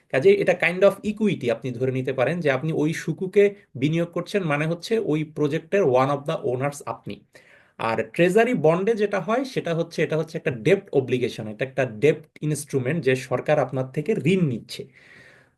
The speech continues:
তো ট্রেজারি বন্ডে ঋণ নিচ্ছে এবং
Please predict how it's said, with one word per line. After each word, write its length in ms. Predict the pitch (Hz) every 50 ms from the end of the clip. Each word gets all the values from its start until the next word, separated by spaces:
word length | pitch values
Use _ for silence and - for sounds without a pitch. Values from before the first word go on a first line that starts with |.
| _ _ -
তো 380 | 131 123 117 113 113 - - -
ট্রেজারি 340 | - 165 170 170 208 214 226
বন্ডে 380 | 233 165 170 180 196 208 226 208 151
ঋণ 160 | 131 180 214 214 208
নিচ্ছে 320 | 208 202 202 - - 247
এবং 240 | 214 196 185 196 196